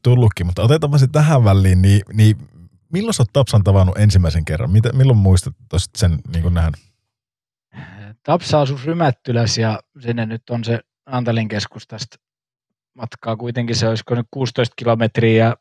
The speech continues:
Speaker 2: ei ihan vielä, mä oon varmaan neljävuotiaana jo ollut luistimet jalassa jossain luistelukoulussa, niin Tapsa taisi tulla,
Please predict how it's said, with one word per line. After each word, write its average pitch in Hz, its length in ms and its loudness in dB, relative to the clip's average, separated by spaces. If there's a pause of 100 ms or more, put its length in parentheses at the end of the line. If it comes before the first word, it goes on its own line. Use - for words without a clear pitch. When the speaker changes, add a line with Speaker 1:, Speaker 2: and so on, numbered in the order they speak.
Speaker 2:
ei 120 240 4
ihan 120 260 4
vielä, 113 220 4
mä 113 180 0
oon 110 180 -6
varmaan 110 380 -18 (680)
neljävuotiaana 110 840 -8
jo 107 120 -10
ollut - 200 -20
luistimet 117 460 -8
jalassa 107 260 -4
jossain 110 260 -6
luistelukoulussa, 110 680 -10
niin 110 60 -18
Tapsa 120 280 -4
taisi 110 220 -14
tulla, 113 300 -20